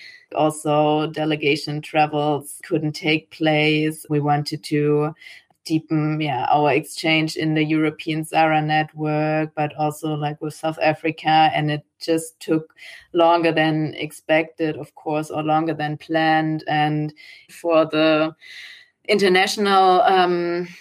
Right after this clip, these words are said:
component of our work, we wanna stress digitalization there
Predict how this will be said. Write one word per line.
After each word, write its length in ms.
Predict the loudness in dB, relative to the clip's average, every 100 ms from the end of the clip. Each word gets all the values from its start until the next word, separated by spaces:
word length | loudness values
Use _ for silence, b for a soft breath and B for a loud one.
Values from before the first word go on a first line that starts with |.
| B B _ -18
component 720 | -6 -4 -2 -2 -2 0 -2 -4
of 140 | 0
our 280 | 2 4 2
work, 380 | 4 2 2 0
we 100 | 0
wanna 280 | 0 -2
stress 380 | -4 -4 -4 -4 -10
digitalization 1080 | -14 -14 -10 -8 -8 -6 -2 -2 -4 -8 -2
there 400 | 2 2 2